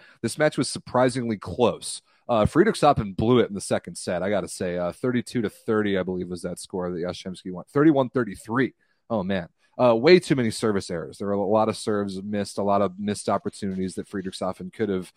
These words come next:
I mean, just straight up stolen a point right there because they took the first. But sure enough, uh,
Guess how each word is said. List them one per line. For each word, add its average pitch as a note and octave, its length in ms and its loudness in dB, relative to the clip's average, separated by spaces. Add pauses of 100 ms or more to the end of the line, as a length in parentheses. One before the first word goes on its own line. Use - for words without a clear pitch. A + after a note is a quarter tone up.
(240)
I G#2 60 -8
mean, F2+ 180 -4
just - 280 -8
straight A2+ 260 0
up F#2 100 -4
stolen A2 460 4
a F2+ 40 -4
point A2 400 -6
right F#2 220 0
there G#2 220 0
because F#2 220 -8
they F#2 100 -2
took - 220 -8
the - 80 -20
first. C3+ 680 4 (300)
But A2+ 100 0
sure A2+ 240 2
enough, G#2 320 2
uh, F#2+ 240 4